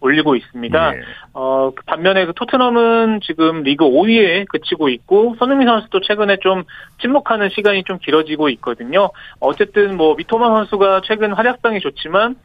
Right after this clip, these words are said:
Speaker 1: 또 프리미어리그에서는 손흥민 선수가 굉장히 또 잔뼈가 굵잖아요.
Speaker 2: 네.
Speaker 1: 또 대선배로서 또 일본 선수를 상대로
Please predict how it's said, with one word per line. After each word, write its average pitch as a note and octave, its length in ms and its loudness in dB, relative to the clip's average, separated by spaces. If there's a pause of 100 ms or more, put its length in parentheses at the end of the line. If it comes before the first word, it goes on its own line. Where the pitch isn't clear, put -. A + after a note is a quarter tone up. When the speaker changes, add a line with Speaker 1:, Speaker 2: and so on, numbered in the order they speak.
(140)
Speaker 1:
또 D#3 100 -6
프리미어리그에서는 A3+ 840 2
손흥민 A#3+ 280 0
선수가 F3+ 340 0
굉장히 C#3+ 440 -2 (200)
또 C#3+ 60 -8
잔뼈가 C#3+ 440 0
굵잖아요. D#3+ 720 0
Speaker 2:
네. G2+ 240 -2
Speaker 1:
또 C#3 280 2
대선배로서 F#3+ 1000 0
또 E3 120 0
일본 E3 380 2
선수를 F3 320 0
상대로 F3+ 520 0